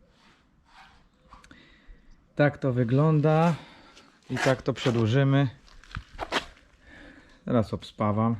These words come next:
i powinno trzymać. Bo tak się zastanawiam. E, miałem tutaj zostawić, włożyć kulę i,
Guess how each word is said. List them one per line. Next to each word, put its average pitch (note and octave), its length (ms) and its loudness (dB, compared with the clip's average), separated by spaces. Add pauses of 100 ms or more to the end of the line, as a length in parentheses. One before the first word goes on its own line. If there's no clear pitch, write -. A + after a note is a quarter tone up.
(180)
i E3+ 60 -6
powinno F#3 420 0
trzymać. A#2+ 600 -2 (560)
Bo B2 80 -6
tak C#3 140 0
się C#3 120 -6
zastanawiam. B2+ 680 0 (1120)
E, A2 260 0 (540)
miałem F#3+ 300 2
tutaj E3+ 260 2
zostawić, C#3 640 -2
włożyć B2+ 400 0
kulę C3+ 400 2
i, B2 260 -2